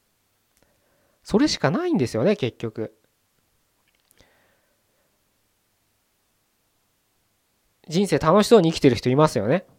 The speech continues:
まあ、その人百パーセント僕は楽しいと思ってるわけじゃない。辛いことがあって、それをきちんと頑張ってるから、自分の人生を生きてるっていう感覚で、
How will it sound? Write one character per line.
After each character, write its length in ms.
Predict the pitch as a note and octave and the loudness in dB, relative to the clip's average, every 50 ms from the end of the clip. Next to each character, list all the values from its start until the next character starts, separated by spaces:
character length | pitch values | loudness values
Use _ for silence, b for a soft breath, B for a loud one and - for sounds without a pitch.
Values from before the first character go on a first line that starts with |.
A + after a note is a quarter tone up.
| _ _ _ _ _ _ _ _ _ _ _ _ _ _ _ _ _ _ | _ _ _ _ _ _ _ _ _ _ _ _ _ _ _ _ _ _
ま 160 | D#3 D3 D3+ | 2 4 4
あ、 40 | C3+ | 6
そ 80 | - | 6
の 80 | E3+ F#3 | 4 4
人 100 | - - | 4 2
百 260 | - - C#3+ - - - | 2 2 0 0 2 4
パ 140 | - B3 | 6 6
ー 40 | A#3+ | 6
セ 80 | G#3+ C4+ | 6 4
ン 60 | A3 | 4
ト 100 | C#3 A#2+ | 4 4
僕 160 | A#2+ C3 C3 | 4 4 2
は 80 | C3 A2+ | 2 0
楽 220 | - A#2+ C3 C#3 | 0 -2 -4 -4
し 120 | - - D3 | -4 -4 -4
い 40 | |
と 100 | - A2+ | -4 -2
思 120 | A#2 C3 C#3 | -2 -2 -2
っ 80 | C#3 | -4
て 80 | - C3 | -4 -4
る 60 | G#2+ | -6
わ 80 | G2+ G2+ | -4 -6
け 80 | G#2+ | -8
じ 60 | G#2 A2+ | -8 -6
ゃ 60 | A#2+ | -6
な 80 | A#2 | -6
い。 80 | G#2+ - | -6 -8
辛 260 | - - D#3 F3 F#3+ G3 | -6 -2 0 2 2 2
い 60 | G3 | 2
こ 140 | - G3 G3 | 0 -2 -2
と 100 | F3+ D3+ | 0 0
が 140 | D#3 F3+ | 2 4
あ 60 | G#3 G#3+ | 4 4
っ 180 | G#3+ - - | 2 0 -2
て、 200 | - B3+ B3 - B B B B _ | -2 0 0 0 B B B B _
そ 140 | - D#3 | -10 -4
れ 80 | D3+ D#3+ | 0 0
を 80 | E3 D#3 | 0 0
き 120 | - - | -2 -8
ち 160 | - - A3+ | -12 -10 -8
ん 40 | B3+ | -6
と 100 | - D3 | -4 -4
頑 240 | C3+ D3+ F#3+ A3+ B3 | -2 -2 -4 -4 -4
張 80 | C#4 | -6
っ 100 | C#4 C#4 | -8 -8
て 120 | _ - G#3 | _ -6 -6
る 80 | G#3 | -6
か 100 | - B3 | -6 -4
ら、 220 | B3+ B3+ F#3+ C3 b b b b b b b b b _ - | -2 -2 -2 -4 b b b b b b b b b _ -8
自 80 | C3 A#2+ | -6 -6
分 140 | B2 A#2+ A#2+ | -6 -6 -8
の 60 | A#2 | -8
人 200 | A2+ B2 B2 A#2 | -8 -6 -8 -6
生 120 | - A2+ | -6 -6
を 20 | A2+ | -8
生 60 | A2+ | -8
き 100 | - - | -10 -8
て 100 | - A#2 | -4 -2
る 100 | C3+ E3 | 0 0
っ 40 | F3+ | -2
て 160 | - - B2 | -2 -6 -6
い 40 | A#2 | -6
う 40 | |
感 200 | - A#2 A#2+ A#2 | -6 -8 -10 -10
覚 220 | A2+ A#2+ A2 - A#2+ | -10 -10 -10 -10 -8
で、 280 | A#2 A#2 A#2 B2 b | -6 -4 -4 -6 b